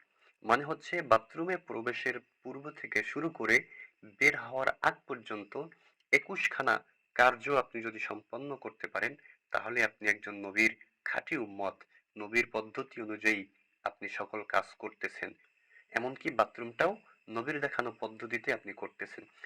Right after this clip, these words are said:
খুবই সংক্ষেপে এই একুশখানা পদ্ধতি আমি আপনাদের সামনে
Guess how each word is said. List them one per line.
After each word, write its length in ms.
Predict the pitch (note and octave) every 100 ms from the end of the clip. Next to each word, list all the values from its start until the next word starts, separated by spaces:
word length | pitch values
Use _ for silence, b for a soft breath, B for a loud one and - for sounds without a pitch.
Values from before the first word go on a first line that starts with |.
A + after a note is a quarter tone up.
| B -
খুবই 300 | - A#2 A3
সংক্ষেপে 540 | - C#3 - C#3 D3+
এই 200 | D3 A#2+
একুশখানা 540 | G#2+ C#3+ - - B2 A#2
পদ্ধতি 560 | - A2 A2+ A2+ D3+ E3 B B -
আমি 160 | A#2
আপনাদের 300 | A2+ - G#2+
সামনে 240 | G2+ G#2